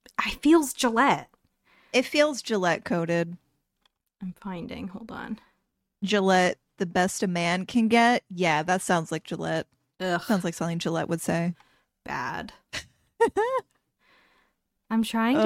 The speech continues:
Speaker 2: Oh
Speaker 1: see.
Speaker 2: my
Speaker 1: It doesn't say.
Speaker 2: God.
Speaker 1: Oh, um, there was a lot of, like,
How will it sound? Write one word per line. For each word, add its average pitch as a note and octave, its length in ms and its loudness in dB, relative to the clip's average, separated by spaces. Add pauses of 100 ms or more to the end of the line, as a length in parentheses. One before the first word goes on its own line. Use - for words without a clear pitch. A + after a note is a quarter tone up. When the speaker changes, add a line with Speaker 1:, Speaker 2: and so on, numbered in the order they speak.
(120)
Speaker 2:
Oh G#3 60 4
Speaker 1:
see. G3+ 60 4
Speaker 2:
my G3 80 4
Speaker 1:
It G3+ 60 2
doesn't A3 260 4
say. A3+ 240 0
Speaker 2:
God. B3+ 140 -2
Speaker 1:
Oh, A3 420 6 (260)
um, F3+ 640 2 (260)
there G#3+ 100 2
was G#3+ 100 2
a G#3+ 60 2
lot F#3+ 180 6
of, G3+ 120 -2
like, E3+ 560 2